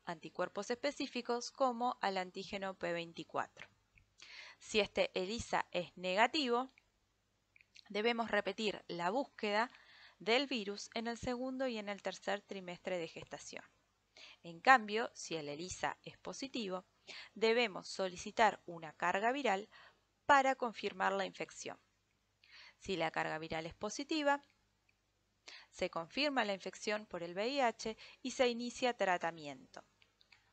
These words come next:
monitorizándose en el tiempo a esa embarazada con la carga viral y con el recuento de linfocitos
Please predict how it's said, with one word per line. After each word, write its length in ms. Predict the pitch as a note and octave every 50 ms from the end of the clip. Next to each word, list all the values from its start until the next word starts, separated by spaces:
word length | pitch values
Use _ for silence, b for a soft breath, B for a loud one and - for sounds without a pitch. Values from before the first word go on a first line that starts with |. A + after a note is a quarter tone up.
| _
monitorizándose 1300 | - G#3 G#3 G#3+ G#3 - G#3 G3+ G3+ - - A#3+ A#3 A3+ A3 A3 A3+ A3 - - D4+ C#4 B3+ B3+ - -
en 160 | - F#3+ F#3
el 180 | F#3+ F#3+ F#3+ -
tiempo 420 | - C4+ C4+ A#3 G3+ F3 - F3
a 60 | F3
esa 180 | E3+ - - F#3+
embarazada 840 | F#3+ F#3+ G#3+ A#3 C4 C#4+ C#4 - D4+ A#3+ G#3 G3 G3 G3+ G3+ G#3+ G#3+ - _ _
con 380 | - B3 B3 A#3+ A#3+ B3 C4 B B B B B B _
la 200 | F3 E3+ E3+ E3
carga 300 | - F3 F3 F#3 G#3 A3+
viral 340 | B3+ C#4+ C#4+ B3 B3 C4 - -
y 100 | B3 -
con 200 | - G3+ F#3+ F#3+
el 120 | F#3 F3+
recuento 440 | F3+ E3 - - F#3 F#3 - G#3 G3+
de 100 | F#3+ F3+
linfocitos 800 | D#3+ D#3 - - - D#3+ - - F3 - - F#3 F3+ - - -